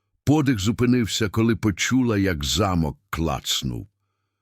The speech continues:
Двері повільно відчинилися. На порозі з'явилася Діана. Смарагдова сукня, висока талія, шия пряма,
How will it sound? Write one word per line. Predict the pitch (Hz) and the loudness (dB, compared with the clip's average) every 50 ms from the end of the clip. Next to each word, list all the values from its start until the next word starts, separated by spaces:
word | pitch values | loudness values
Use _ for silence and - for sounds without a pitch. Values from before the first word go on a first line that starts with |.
| _ _ _ _ _ _ - | _ _ _ _ _ _ -6
Двері | 80 80 98 131 139 139 135 127 | -2 0 2 4 4 4 2 2
повільно | 101 - 117 107 101 131 131 113 110 110 101 | 2 2 2 4 4 4 4 4 2 2 2
відчинилися. | 95 101 - - - 113 107 98 92 76 65 64 62 - - 62 - - _ _ _ _ - | 0 0 -2 0 0 2 2 2 2 0 0 -4 -6 -6 -8 -8 -10 -12 _ _ _ _ 0
На | 95 104 | 2 2
порозі | 90 - 117 117 135 143 127 92 107 110 90 - - - - - | 2 2 0 0 2 0 0 0 0 -2 -2 -4 -8 -18 -8 -4
з'явилася | 87 80 87 117 104 104 110 104 101 - - 104 | -2 0 2 2 4 4 2 2 2 0 0 -2
Діана. | 85 73 101 92 73 65 65 65 62 60 58 - _ _ _ _ _ | 0 0 0 0 0 -2 -4 -6 -6 -6 -8 -10 _ _ _ _ _
Смарагдова | - - - 104 120 123 120 135 135 123 98 90 117 107 107 95 | -2 2 4 4 4 4 4 2 2 0 0 0 0 0 0 0
сукня, | - - - 110 90 - - 92 107 113 107 85 69 60 - | 0 0 0 0 -2 -2 0 2 2 2 2 0 -4 -6 -6
висока | - 69 101 92 - 127 120 101 - 95 | -2 0 0 2 2 0 0 0 -2 -4
талія, | 76 - - 123 117 110 95 85 76 67 58 - - - - - - | -2 -2 -2 0 0 0 0 -2 -2 -4 -6 -8 -12 -18 -20 -20 -8
шия | - - - - - 143 143 131 127 117 | -4 -2 2 4 6 6 6 4 2 0
пряма, | 92 - 101 110 104 101 95 80 67 64 | 0 0 0 2 2 2 2 0 -2 -6